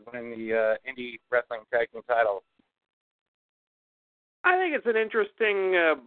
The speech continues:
Speaker 2: promotional strategy to try. Um, I'm not sure what T N A gets out of it exactly, except more notoriety for the Hardys, who already had plenty of it. Uh, this seems to me like something that would be, uh, more beneficial to all the indie companies that the Hardys are going to.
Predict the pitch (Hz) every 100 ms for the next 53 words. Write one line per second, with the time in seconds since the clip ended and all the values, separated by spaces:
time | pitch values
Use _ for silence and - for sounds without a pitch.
0 | _ _ - 185 180 185 - 190 160 -
1 | 165 165 160 - 160 147 - _ 165 113
2 | 120 _ _ _ _ _ _ _ - 131
3 | 131 135 151 180 185 - 185 175 151 156
4 | 156 _ _ - 170 156 151 160 175 -
5 | 170 170 180 175 135 165 170 180 180 -
6 | 165 135 143 151 151 160 151 151 156 151
7 | 151 120 - 135 151 165 156 - 131 147
8 | 151 127 - 139 - - 143 127 113 151
9 | 185 - _ _ _ _ - 135 143 110
10 | 117 107 180 - 247 - 185 196 190 165
11 | - 185 175 160 156 156 147 131 143 143
12 | 139 135 120 156 165 156 151 - 151 -
13 | 147 143 127 151 127 147 165 135 151 143
14 | 151 139 143 123 120 147 151 135 123 120
15 | 127 151 117 113 113